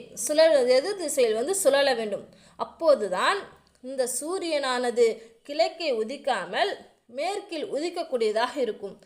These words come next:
இன்னும் சொ-, இன்னும் உதாரணமாக பார்த்தோம்னு சொன்னா, நாற்பது மைல்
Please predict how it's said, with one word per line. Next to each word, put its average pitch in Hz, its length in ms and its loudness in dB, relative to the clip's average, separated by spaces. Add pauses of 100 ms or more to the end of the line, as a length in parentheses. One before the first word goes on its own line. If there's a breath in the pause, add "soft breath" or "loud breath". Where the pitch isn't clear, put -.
(200 soft breath)
இன்னும் 330 260 -8
சொ-, - 180 -4
இன்னும் 302 280 -6
உதாரணமாக 277 580 -2
பார்த்தோம்னு 233 520 -6
சொன்னா, 190 280 -6 (560 loud breath)
நாற்பது 269 600 -2
மைல் 285 360 -2